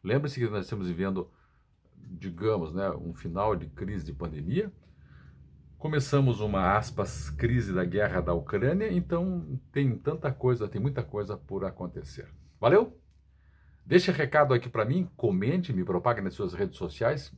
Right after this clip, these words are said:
o que que você achou da reflexão, gostou ou não gostou? E se você me acompanha a respeito desta reflexão também. Tá legal? Ânimo, coragem, continue estudando, porque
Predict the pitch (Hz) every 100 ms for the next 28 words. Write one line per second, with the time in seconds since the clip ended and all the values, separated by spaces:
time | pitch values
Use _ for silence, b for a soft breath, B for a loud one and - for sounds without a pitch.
0 | - - - - 135 123 110 104 90 -
1 | 147 156 113 92 - 85 - 98 92 -
2 | 127 170 175 - - - 120 110 90 76
3 | - 165 190 - b b b b b 98
4 | 92 113 104 - 135 131 127 - 104 87
5 | - 180 190 117 90 87 - 98 95 101
6 | 82 87 - 92 - - - - 143 135
7 | - - 120 120 - - 98 101 - 98
8 | 127 67 - _ _ _ - 185 131 196
9 | - b b b b _ - 185 214 180
10 | 127 92 69 65 _ _ _ _ _ -
11 | 156 143 151 143 95 87 78 73 - 123
12 | 123 95 117 208 180 - 98 104 156 175
13 | 143 127 - 127 120